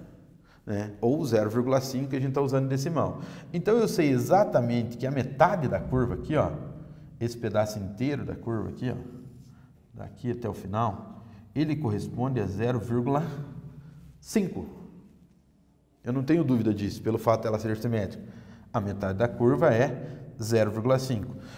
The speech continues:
E o meu interesse em calcular é exatamente a parte à direita do número um. Ou seja, se eu souber quanto vale esse pedaço,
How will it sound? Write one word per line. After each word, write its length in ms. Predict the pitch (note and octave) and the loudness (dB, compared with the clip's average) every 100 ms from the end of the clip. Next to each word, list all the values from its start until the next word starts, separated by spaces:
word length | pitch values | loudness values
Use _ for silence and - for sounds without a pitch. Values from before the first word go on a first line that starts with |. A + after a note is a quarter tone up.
| - | -6
E 100 | F3 | 2
o 60 | F3+ | 4
meu 240 | F3+ A3+ | 6 4
interesse 580 | A3 E3 C3 C#3+ F#3+ - | 4 2 4 4 4 0
em 60 | C3 | 0
calcular 1040 | A2+ G2+ G2+ C3 E3 - - - - - - - - - | 0 0 2 4 4 0 -8 -14 -16 -20 -20 -20 -20 4
é 80 | A2+ | 6
exatamente 520 | A2+ A#2+ A#2+ A#2 C#3 | 8 6 4 2 2
a 60 | D3 | 4
parte 460 | - A#2 G2+ - - - - | 8 8 6 -2 -10 -6 0
à 80 | |
direita 460 | D3+ E3 D3+ E3+ F3+ | 2 4 4 4 4
do 120 | F3 | 2
número 240 | F3+ F3+ G3+ | 2 0 2
um. 280 | - - - - - - | 0 -2 -6 -10 -12 0
Ou 180 | A#3+ A3+ | 2 2
seja, 440 | - C3 F#2 - - - | 2 2 2 -4 -8 -12
se 160 | - - | -6 0
eu 120 | C4 | 0
souber 580 | - A3+ F3 B2 B2 A2+ | 4 6 6 8 6 4
quanto 240 | D3+ D3+ | 0 0
vale 280 | A#2+ A#2 A2 | 6 6 6
esse 160 | G#2+ A2+ | 0 -4
pedaço, 640 | G2+ G2 C#3+ F3 - | -2 2 4 2 -2